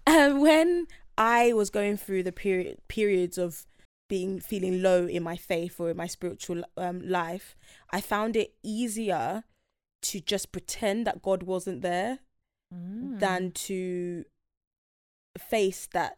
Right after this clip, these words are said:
Speaker 1: there's some changes that I need to make in my life to
Speaker 2: That's what I was gonna say.
Speaker 1: you know, get to the next level with,
Speaker 2: Mm.
Speaker 1: with him and understand, and understand him more. And I
Speaker 2: Mm.
Speaker 1: think a lot of people do that because, um,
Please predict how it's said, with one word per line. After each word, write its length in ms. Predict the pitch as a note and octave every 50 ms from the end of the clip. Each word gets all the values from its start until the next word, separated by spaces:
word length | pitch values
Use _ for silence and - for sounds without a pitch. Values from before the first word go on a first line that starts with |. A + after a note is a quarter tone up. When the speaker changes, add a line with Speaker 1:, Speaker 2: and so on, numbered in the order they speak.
| _
Speaker 1:
there's 240 | F#3+ F3+ F#3 F3+ -
some 200 | - - F#3 F3 E3+
changes 420 | - - G3 G3 F#3 F3+ F3 F3
that 100 | - -
I 60 | D3+ D#3+
need 180 | E3 E3 E3 -
to 100 | - E3
make 240 | D#3+ D#3+ D#3+ -
in 60 | E3 D3+
my 120 | D3+ D#3
life 340 | D#3+ D#3+ D#3+ D#3 E3+ - _ -
to 420 | - - D#3+ D#3 D#3 C#3+ C#3 D#3+ - _ _ _ - - - _ _ _ -
Speaker 2:
That's 240 | F3+ F#3+ F#3 - -
what 140 | F3 E3
I 20 | E3+
was 120 | E3+ -
gonna 200 | - F3 E3 D3+
say. 440 | - - F#3 F3 E3 D3+ - D#3+ - - G4
Speaker 1:
you 140 | - F#3+ F#3+
know, 340 | G3 F#3+ F3 E3 D#3+ D#3 - - _ _ _ _ _ _ _ _ _ _ _ - - - - - _ _ _ _ _ _ _ _ -
get 180 | G3+ - -
to 100 | - F#3+
the 100 | F3 F3
next 260 | F3 F3 - - -
level 380 | G3 F#3 F3+ F3+ F#3 F3+ F3+ F3
with, 200 | F3 F3 F3 F3+
Speaker 2:
Mm. 440 | F#3+ F3+ F3 F3 E3+ E3 D#3+ D#3 E3+
Speaker 1:
with 180 | F#3 F3+ -
him 200 | - G3 G3 G3+
and 100 | F3+ D#3+ - -
understand, 840 | E3+ F3 E3+ F#3 - - - - F3 F3 E3+ F3 F3 F3+ - - - -
and 160 | - F3+ F3 C3
understand 540 | D#3+ F3+ F3+ - - F#3 F3+ E3+ F3 F3+
him 100 | - F#3
more. 320 | F#3 F3+ F3 F3 G#3 B3+ C4+ - -
And 380 | F#3 F3+ F3 E3+ E3 E3 E3+
I 80 | F#3 G3
Speaker 2:
Mm. 40 | D#3+
Speaker 1:
think 160 | B3+ B3+ - -
a 60 | G3
lot 260 | G3 G3 G3 F#3+ - -
of 140 | G3 -
people 300 | - G#3 F#3+ - - F3+
do 220 | E3+ - F3 E3+ E3+
that 240 | F3 E3+ F#3 C3+ -
because, 280 | F3+ - F#3+ F3 E3 F#3
um, 380 | E3+ E3+ E3 E3+ E3+ F3 E3+